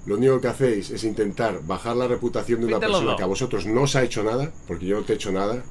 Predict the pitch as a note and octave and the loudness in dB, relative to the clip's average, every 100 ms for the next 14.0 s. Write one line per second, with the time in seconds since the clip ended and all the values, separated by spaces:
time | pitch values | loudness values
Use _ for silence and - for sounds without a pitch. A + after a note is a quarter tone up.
0 | - - D#2+ G2+ A#2+ A#2+ - - - G#2+ | -14 -10 -6 -2 -4 -4 -14 -18 -10 -4
1 | G2+ A#2 B2 G#2+ E2 C#2 - D2+ D#2+ D#2+ | -2 0 2 2 0 -6 -8 -8 -4 -2
2 | D#2+ D#2+ D#2 C#2+ F2+ F2+ A#2 G#2 G2+ G#2 | -2 -2 -4 -6 -8 -6 -6 -8 -10 -8
3 | G#2+ G#2 - G#2+ A#2 G#2 G#2+ G2 E2+ B2 | -6 -8 -8 -8 -6 -6 -6 -8 -8 2
4 | C3+ F3 F3+ F#3 F3+ E3+ F#3 G#3+ G#3 F3 | 2 2 2 4 4 4 6 6 4 2
5 | F3 G#3 A3 F#3+ F#3+ D#3+ D#3+ G#3+ C4 F3+ | 2 2 2 2 2 4 6 8 8 6
6 | G2+ D#2 F#2+ D3+ A2 F#2+ G#2+ G2+ A2+ D#3+ | 4 -2 0 0 0 -2 -2 -2 0 0
7 | B2+ A#2 D#3+ F#3+ G2 F#2 A2+ B2 C3 G#2+ | 0 0 0 0 -6 -8 -8 -8 -8 -8
8 | C#3+ D3+ A2 G2 D3 F#3+ C#3 A#2+ A#2 G#2+ | -6 -4 -4 -2 -2 -2 -4 -4 -6 -2
9 | G#2+ G2+ E2+ B2 D3 C#3+ F#3 - F3+ C#3+ | -2 -2 -4 -8 -2 2 2 4 4 6
10 | A#2 C#3+ D3 D#3+ D#3+ E3+ F#3 D3 G#2 D#2+ | 4 2 -2 -2 0 -2 0 0 0 -4
11 | - - C#2+ - G#2 A2 G#2 F#2 E2+ G#2+ | -12 -8 -8 -6 0 4 4 2 0 0
12 | A#2+ A2+ - F#2 F#2 A#2 A2+ G2 F2+ G2 | 2 0 -2 -2 0 2 2 2 0 -2
13 | G2 A2 F#2+ C#3 D3+ C3 - G#2 D#2+ | 0 -2 0 2 4 4 2 -2 -2